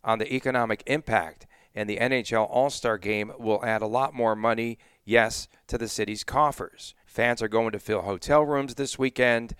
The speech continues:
They're going to enjoy everything that the city has to offer. So about three years ago, I first received word from a source that there was a deal in place, and I talked about it on my local radio show.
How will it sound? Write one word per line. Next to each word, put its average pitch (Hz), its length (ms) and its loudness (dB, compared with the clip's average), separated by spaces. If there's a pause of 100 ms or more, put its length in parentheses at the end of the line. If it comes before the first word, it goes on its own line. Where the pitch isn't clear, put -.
(300)
They're 107 120 0
going 110 320 2
to 104 200 -6
enjoy 110 520 0
everything 120 500 2
that 110 160 -4
the 113 80 -8
city 110 360 -2
has 98 340 -4
to - 160 -8
offer. 135 480 2 (100)
So 127 220 6
about 107 320 4
three 151 240 2
years 131 400 4
ago, 101 480 4
I 110 100 4
first 139 480 0
received 113 500 -4
word 110 360 4
from 98 240 -4
a 92 40 -6
source 117 580 2
that - 260 0
there 147 160 4
was 143 180 -2
a 127 60 -6
deal 135 340 2
in 101 120 -4
place, 80 460 -4
and 90 120 -10
I 90 140 -8
talked 120 360 -4
about 98 220 -2
it 90 100 -6
on 92 100 -6
my 90 100 -6
local 98 340 -4
radio 101 400 0
show. 80 440 -2